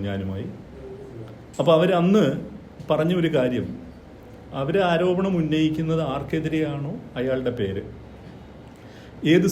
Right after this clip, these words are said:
സിനിമയിൽ വർക്ക് ചെയ്യുമ്പോഴാണോ അതുണ്ടായത് ആ സിനിമയുടെ പേര് തുടങ്ങിയ കാര്യങ്ങൾ ഒരു തരത്തിലും പൊതുസമൂഹത്തിൻ്റെ ശ്രദ്ധയിൽ വരരുത് എന്നാണ് പറഞ്ഞത്. അപ്പം ഞാൻ അവരോട് പറഞ്ഞത്, ഇതിൻ്റെ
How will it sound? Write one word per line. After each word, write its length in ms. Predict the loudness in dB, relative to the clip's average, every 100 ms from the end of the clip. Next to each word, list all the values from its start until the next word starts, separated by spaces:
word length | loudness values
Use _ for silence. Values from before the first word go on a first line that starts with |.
| 2
സിനിമയിൽ 640 | 2 4 2 0 0 0 0 2
വർക്ക് 200 | 0 0
ചെയ്യുമ്പോഴാണോ 460 | 0 2 2 2 -2 -2
അതുണ്ടായത് 520 | -2 0 0 0 -2 -4
ആ 20 | -4 -2
സിനിമയുടെ 400 | 0 0 0 -2 -2
പേര് 160 | -4 -6 -6
തുടങ്ങിയ 300 | 0 0 2 0
കാര്യങ്ങൾ 340 | 0 0 -2 -4 -2
ഒരു 100 | 0 0 -4 -10 -6 -2
തരത്തിലും 520 | 0 0 0 -2 -2 -6 -12 -14 -14 -16 -16 -16 -16 -16 -18 -18 -18 -18 -2
പൊതുസമൂഹത്തിൻ്റെ 920 | 0 0 0 0 2 0 -2 -2 -2 -4 -10 -16 -16 -16 -16 -12 -8 -8 -10 -12
ശ്രദ്ധയിൽ 400 | -2 -2 2 0 2
വരരുത് 380 | 0 0 -2 -4 -8 -6
എന്നാണ് 220 | -6 -6 -8
പറഞ്ഞത്. 220 | -10 -12 -14 -18 -18 -18 -18 -18 -18 -18 -18 -18 -4
അപ്പം 160 | 4 6
ഞാൻ 160 | 8 8
അവരോട് 260 | 10 10 10
പറഞ്ഞത്, 340 | 6 2 0 -2 -4 -12 -18 -18 -18 -20 -20 -18 -16 -16 -14 -16 -16 -18 -18 -18 -14 0
ഇതിൻ്റെ 260 | 4 8 8